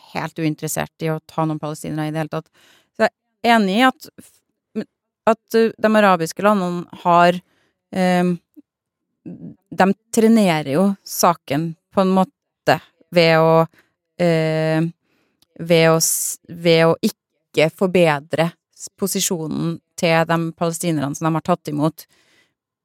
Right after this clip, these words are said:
Men jeg tror det er viktig å nyansere det med at de, eh, flyktningene selv ønsker å returnere. Det er det,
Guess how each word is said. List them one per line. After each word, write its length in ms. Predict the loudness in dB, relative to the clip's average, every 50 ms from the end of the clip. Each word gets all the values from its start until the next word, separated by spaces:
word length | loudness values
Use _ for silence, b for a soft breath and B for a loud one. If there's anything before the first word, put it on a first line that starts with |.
| _ _ _ _ _ -4
Men 120 | -4 -4
jeg 40 | -4 -4
tror 160 | -2 0 2 2
det 80 | 2
er 160 | 2 0 -2
viktig 220 | -4 -4 -4 -2 -2
å 300 | 0 2 2 0 0 -2 -4
nyansere 920 | -4 -2 -2 -2 -2 -2 -4 -4 -4 -2 -2 0 2 2 2 2 0 -2 -6 -2
det 280 | 0 2 2 2 0 -2 -4
med 220 | -2 0 0 0
at 120 | 0 0 _
de, 220 | -2 -2 -2 -4 -8 _ _ _ _ _ _ _ _ _ _ _ _ _ _ _ _ _ _ _ _ _ _
eh, 220 | -2 -2 0 0 -2 -4 -6 _ _ _ _ _ _ _ -20 -20 _ _ _ _ _ _ _ _ -4
flyktningene 400 | -4 -2 0 0 0 0 0 0
selv 380 | 0 2 4 4 4 2 2 -2 _ _ _ _ _ _ _ _ _ _ _
ønsker 500 | 4 4 4 4 2 -2 -4 -6 -4 0
å 120 | 0 2 2
returnere. 480 | 0 0 -2 -2 -2 -2 -4 -6 -8 -4
Det 160 | 0 2 4
er 100 | 4 4
det, 120 | 2 -2